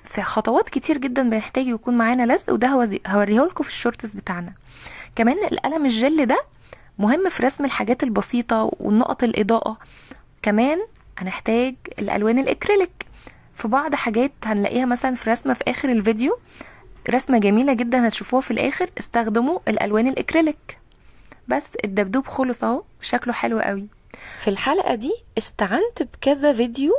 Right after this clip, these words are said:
من على النت طبعا علشان أشرح لكم عليه، ونختار في الجزء التاني النموذج اللي هننفذه،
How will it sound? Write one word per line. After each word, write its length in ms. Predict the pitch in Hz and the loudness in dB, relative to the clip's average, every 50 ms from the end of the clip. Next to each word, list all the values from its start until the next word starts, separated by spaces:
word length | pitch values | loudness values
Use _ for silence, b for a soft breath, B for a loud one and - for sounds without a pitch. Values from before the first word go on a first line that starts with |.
| 587 - | 0 -2
من 140 | 285 254 233 | -4 -2 0
على 200 | 220 208 202 202 | 0 2 2 0
النت 380 | 196 196 196 214 - - - 285 | 2 2 0 0 -2 -4 -8 -4
طبعا 360 | - 254 233 233 254 277 381 415 349 269 | -2 -2 0 0 0 0 -2 -4 -2 -2
علشان 300 | 233 214 - - 262 285 | -2 -2 0 -2 -4 -2
أشرح 360 | 302 - - - - - - | -2 -4 -4 -4 -6 -2 -4
لكم 200 | 247 - - 311 | -4 -4 -2 -4
عليه، 240 | 277 247 240 294 539 - - B B B B B B | -2 0 0 0 -2 -4 -6 B B B B B B
ونختار 380 | 208 208 202 - - - 294 - | -2 -2 -2 -2 -2 -2 -2 -2
في 140 | - - 269 | 0 -4 -4
الجزء 360 | 214 196 240 302 - - 277 | -2 0 -2 -2 0 -2 -6
التاني 460 | - - - - 254 269 330 392 508 - b b b b b b - - | -6 -4 -2 -2 -2 0 0 -2 -2 -4 b b b b b b -4 -2
النموذج 600 | 294 339 349 311 269 262 294 302 320 320 269 262 | -2 0 2 0 0 0 2 2 0 0 0 0
اللي 140 | 254 233 220 | -2 0 0
هننفذه، 600 | 214 214 214 202 202 - - 294 285 - 339 | 0 0 0 0 0 -2 -4 -4 0 0 -2